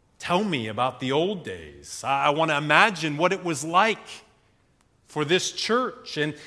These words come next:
and perhaps in my shoes, it, it's easy to over-romanticize it. I, I'm sure there were always problems here.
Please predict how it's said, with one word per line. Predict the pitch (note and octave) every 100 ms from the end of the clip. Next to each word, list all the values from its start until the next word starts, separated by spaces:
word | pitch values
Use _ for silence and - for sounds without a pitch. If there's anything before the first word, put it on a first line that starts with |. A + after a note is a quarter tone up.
| - -
and | F#3
perhaps | G3+ B3+ C4
in | G#3+
my | A3 D#4
shoes, | D#4 - G3 E3+
it, | F3 F3+
it's | F#3 -
easy | G#3+ A3+ G3+
to | F3 E3 D#3+ F3
over-romanticize | G3 F#3 F3+ E3 D#3+ D#3 D#3 - B2+ A#2 F#2 - -
it. |
I, | A#2 C#3
I'm | D3+
sure | - - F#3+
there | G3 F3
were | D#3 D3
always | - E3 F#3 F#3 F#3+ F3
problems | - - E3 D#3+ C3 G#2 - - -
here. | F3+ C#3+